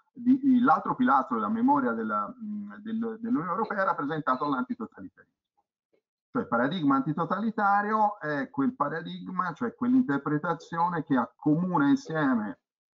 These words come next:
nazismo e comunismo, soprattutto sottolineando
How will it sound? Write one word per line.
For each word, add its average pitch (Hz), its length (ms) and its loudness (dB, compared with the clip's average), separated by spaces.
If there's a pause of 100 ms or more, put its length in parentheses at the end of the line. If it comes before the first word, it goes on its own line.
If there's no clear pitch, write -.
(120)
nazismo 165 880 0
e 135 360 2
comunismo, 147 880 2
soprattutto 170 840 0
sottolineando 156 1200 0